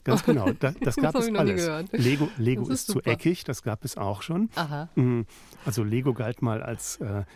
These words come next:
Speaker 1: seelisch zerstörerisch wegen dieser vielen Kanten.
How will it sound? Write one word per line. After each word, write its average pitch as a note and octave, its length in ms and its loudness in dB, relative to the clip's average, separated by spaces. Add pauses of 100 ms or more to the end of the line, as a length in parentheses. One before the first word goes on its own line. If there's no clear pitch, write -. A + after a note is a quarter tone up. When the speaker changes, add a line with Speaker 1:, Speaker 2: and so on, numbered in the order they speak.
(120)
Speaker 1:
seelisch A#2+ 460 0
zerstörerisch B2 800 -4
wegen A2+ 180 -2
dieser G2+ 180 -4
vielen F#2+ 460 -4
Kanten. G#2 560 -4